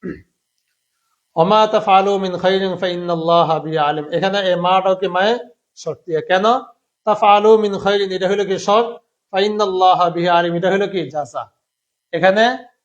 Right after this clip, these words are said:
মাটি মায়ে শর্তিয়া হয়েছে, কেননা তার অর্থের মাঝে শর্ত এর অর্থ আছে। কিসের অর্থ? শর্তের অর্থ আছে। এবং এরপরে দুইটি জুমলা এসেছে, যে দুই জুমলার মাঝে কিসের তরকিব? শর্ত যা যা তরকিব।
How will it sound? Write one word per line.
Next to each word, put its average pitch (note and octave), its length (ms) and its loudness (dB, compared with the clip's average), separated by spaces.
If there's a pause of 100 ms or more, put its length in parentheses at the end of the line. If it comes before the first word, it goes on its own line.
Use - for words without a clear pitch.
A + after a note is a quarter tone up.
(100)
মাটি F#3+ 340 0
মায়ে F#3+ 200 2
শর্তিয়া F3+ 420 -2
হয়েছে, F#3+ 340 0
কেননা F#3+ 340 0
তার F#3 240 2
অর্থের F#3 520 0
মাঝে G#3 340 2 (1080)
শর্ত G#3+ 540 0
এর A3 220 4
অর্থ F#3 260 -2
আছে। D3+ 340 -2
কিসের G3 260 -2
অর্থ? G#3 240 2
শর্তের F3+ 520 -2
অর্থ E3+ 240 -4
আছে। C3+ 360 -6 (500)
এবং E3+ 320 -2
এরপরে F#3 380 0
দুইটি F#3 280 0
জুমলা F#3+ 280 0
এসেছে, G#3 380 0 (640)
যে F3+ 180 0
দুই F#3 200 0
জুমলার G3+ 240 2
মাঝে G3+ 160 0
কিসের G#3+ 280 -4
তরকিব? G3+ 340 0
শর্ত D#3+ 240 -4
যা E3+ 80 -2
যা D#3+ 100 -4
তরকিব। D3 380 -14